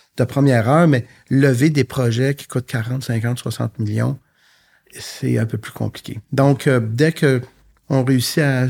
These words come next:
à atteindre une certaine maturité et qu'on, on a prouvé le concept, ces argents-là vont devenir plus disponibles,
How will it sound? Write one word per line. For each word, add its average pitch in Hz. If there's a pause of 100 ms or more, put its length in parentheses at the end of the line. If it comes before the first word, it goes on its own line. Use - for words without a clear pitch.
(140)
à 123
atteindre 135
une 123
certaine 131
maturité 131 (640)
et 127
qu'on, 120
on 123
a 123
prouvé 135
le 131
concept, 139 (100)
ces 120
argents-là 123
vont 139
devenir 123
plus -
disponibles, 117